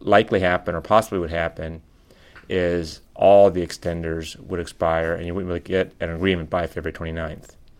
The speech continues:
So his view is keep the package to what it is and simply focus on ways to pay for extending it beyond February twenty-ninth. So stay tuned.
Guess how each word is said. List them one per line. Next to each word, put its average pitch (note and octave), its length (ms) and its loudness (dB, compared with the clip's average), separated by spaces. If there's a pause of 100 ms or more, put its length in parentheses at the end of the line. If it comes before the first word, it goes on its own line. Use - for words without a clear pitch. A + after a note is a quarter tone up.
(300)
So F#2 140 -4
his G2 240 4
view F2+ 280 2
is E2+ 380 0 (460)
keep A2 220 0
the - 80 -4
package F#2 480 6
to F#2 100 -10
what F2 160 0
it E2+ 100 -2
is B2 580 4
and E2+ 300 -6
simply F2 320 -2
focus F2 420 0
on E2 180 -2
ways F2 280 0
to - 120 -16
pay F2+ 600 -2 (560)
for F#2 180 2
extending F2+ 400 -2
it E2 120 -4
beyond E2+ 360 -2
February E2 260 -4
twenty-ninth. E2 580 -10 (1700)
So A2 160 0
stay B2+ 200 6
tuned. A#2+ 500 2